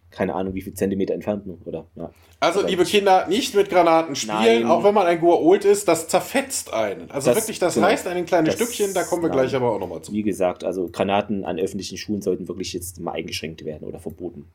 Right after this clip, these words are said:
Speaker 1: Wir sind hier nicht in Amerika, also das sollte man wirklich unterlassen. <laughs> Genau. Jetzt noch eine Mini-Szene im Sarkophagraum. Also das Ziggurat bröckelt da weiterhin bedrohlich vor sich hin und Daniel so, „Was ist das?“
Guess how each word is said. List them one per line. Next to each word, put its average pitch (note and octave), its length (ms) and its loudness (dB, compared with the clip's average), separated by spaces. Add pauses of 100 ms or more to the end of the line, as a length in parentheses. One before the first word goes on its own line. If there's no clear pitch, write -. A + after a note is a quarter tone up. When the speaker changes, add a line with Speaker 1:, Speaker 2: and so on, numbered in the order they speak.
(120)
Speaker 1:
Wir G#2+ 100 -2
sind D#3 140 4
hier D3 100 2
nicht D#3+ 160 0
in C#3+ 80 6
Amerika, G2+ 640 2 (180)
also E2+ 220 -6
das F2 80 -10
sollte F#2+ 220 2
man F2+ 160 -6
wirklich F2 380 -6 (440)
unterlassen. G#2 560 0
<laughs> - 60 -12 (360)
Genau. F2 300 -6 (120)
Jetzt B2 300 0
noch D3 120 4
eine B2 100 2
Mini-Szene E3 920 -2
im C3 480 -2 (160)
Sarkophagraum. G#2 1000 0 (240)
Also F2+ 240 -2
das - 600 -4
Ziggurat G2+ 460 -4
bröckelt A#2+ 360 2
da G#2+ 340 6
weiterhin G#2+ 380 2
bedrohlich A#2 460 2
vor G2+ 120 2
sich F#2+ 120 -8
hin B2 180 0
und F#2 260 -6
Daniel F#2+ 220 -2
so, G2 140 -2
„Was C3 140 0
ist D#4 220 -2
das?“ C#4+ 300 -2